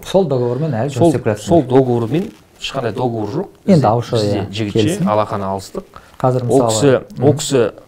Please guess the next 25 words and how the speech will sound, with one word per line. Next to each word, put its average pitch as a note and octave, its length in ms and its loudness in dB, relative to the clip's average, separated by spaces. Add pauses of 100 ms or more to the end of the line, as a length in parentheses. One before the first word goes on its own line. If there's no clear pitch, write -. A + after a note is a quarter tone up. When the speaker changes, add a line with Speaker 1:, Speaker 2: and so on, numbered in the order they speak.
(320)
Speaker 2:
маған, A#2+ 480 0 (360)
ә, F#2 340 -16
төрт-бес C#3 400 -2
мәрте G#2+ 320 -2
айтты: A2+ 380 -4 (840)
«Нұреке, A2 500 0 (640)
давай A#2+ 240 -2
ақшаны - 300 -6
Speaker 1:
Көбейтейін, A2+ 500 2
Speaker 2:
көтерейін, A2 80 2
Speaker 1:
өсірейін». A#2 180 -4
Speaker 2:
давай A#2 240 0
Speaker 1:
Мгм. A2+ 140 -4
Speaker 2:
көбейтейін. F#2+ 380 -8 (320)
Мен D#3 120 4
ол D3 60 6
кісіге B2+ 280 -4
айттым: - 220 -12
«Мен A#2 340 -2 (320)
осы G#2 480 -8 (600)
қазақ A#2 280 0
жерінде G#2+ 320 -4
тірі A2+ 180 -6
тұрған G2+ 300 -6
кезде A2+ 320 -8